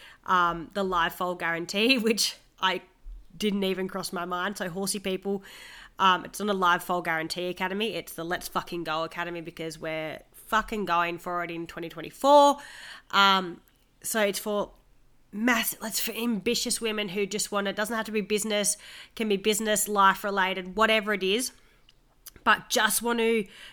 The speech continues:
go after their goals, achieve huge, huge things, have an amazing supportive community around them, because again, it's, it's who you surround yourself with. You've got to be the small fish. You've got to get in there. You've got to celebrate your wins.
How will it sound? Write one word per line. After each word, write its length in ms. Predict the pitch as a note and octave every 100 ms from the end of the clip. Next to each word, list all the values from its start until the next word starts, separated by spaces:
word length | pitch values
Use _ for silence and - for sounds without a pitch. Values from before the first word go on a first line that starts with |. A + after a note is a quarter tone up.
| _
go 180 | A#3 A3
after 280 | G#3 G3+ G#3
their 100 | G3+
goals, 420 | G3 F#3 F#3 F#3
achieve 420 | F#3+ - A3 G#3+
huge, 480 | G3+ G#3 G3 - - -
huge 400 | - A3 G3+ -
things, 340 | G3+ G3 G3
have 440 | - G3+ G3+ F#3+ - - - - - -
an 100 | G#3+
amazing 640 | G#3 G3 G3+ G#3 G#3+ G#3
supportive 960 | - - - - E3+ F#3+ G#3+ G3+ F#3+
community 520 | - G#3+ G3+ G3 F#3+ F#3
around 300 | F3+ F3 A3+
them, 100 | B3+
because 240 | B3+ G3
again, 320 | G3+ F#3+ F#3
it's, 220 | F3 - - - - -
it's 180 | - G3
who 200 | - G#3+
you 180 | A3 A3
surround 400 | - F#3+ F#3 F#3+
yourself 380 | F#3 G3 F#3 F#3
with. 300 | F#3 E3+ -
You've 200 | F#3 -
got 140 | G3+
to 100 | G3+
be 140 | G3 F#3
the 100 | F#3+
small 300 | G#3 F#3 F3
fish. 300 | F3 F3 F3+
You've 180 | E3
got 160 | F#3+ F#3+
to 60 | G3
get 140 | F#3+
in 140 | F#3
there. 80 | F3+
You've 160 | F3 E3+
got 100 | E3
to 60 |
celebrate 480 | - G3+ G3+ G3 F#3
your 100 | F3+
wins. 400 | F3+ F3+ F3+ F3